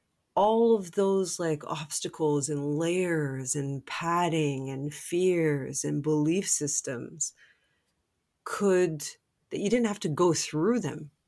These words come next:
to feel that life force energy, that deeply connected energy that is you, that allows you to feel like home within your own body, within yourself,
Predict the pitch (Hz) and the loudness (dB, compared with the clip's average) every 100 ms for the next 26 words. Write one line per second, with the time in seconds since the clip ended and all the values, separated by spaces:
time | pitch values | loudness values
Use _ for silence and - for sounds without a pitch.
0 | _ - 151 - 143 135 - - _ _ | _ -10 -8 -4 -4 -4 -8 -14 _ _
1 | _ _ - 156 - 143 147 143 139 - | _ _ -4 -2 0 -2 -2 -6 -6 -4
2 | 139 135 139 165 156 _ _ - 147 135 | -6 -6 -8 -10 -14 _ _ -8 -6 -2
3 | 147 147 147 147 139 147 - 143 131 - | -4 -2 -6 -4 -6 -6 -4 -4 -6 -18
4 | - - - - 160 160 147 165 156 165 | -20 -20 -20 -2 2 4 2 0 2 2
5 | 160 - 165 139 147 220 180 147 131 151 | 2 2 0 0 0 2 2 2 0 0
6 | 151 156 151 180 185 160 - 180 165 143 | 0 0 0 -2 -2 -2 -2 0 0 -4
7 | - 202 220 208 160 151 160 _ - 160 | -6 0 4 4 2 -2 -6 _ -2 -2
8 | 160 - 185 175 165 - - 170 180 170 | 0 -2 0 0 -2 -4 -2 -2 0 0
9 | 151 143 - _ _ _ _ _ 147 147 | -2 -4 -10 _ _ _ _ _ -2 2
10 | 160 214 196 139 147 165 165 156 147 151 | 4 4 2 2 0 0 -2 -2 -2 -4
11 | - - - - 170 220 151 - - | -10 -6 -2 0 2 0 -2 -14 -20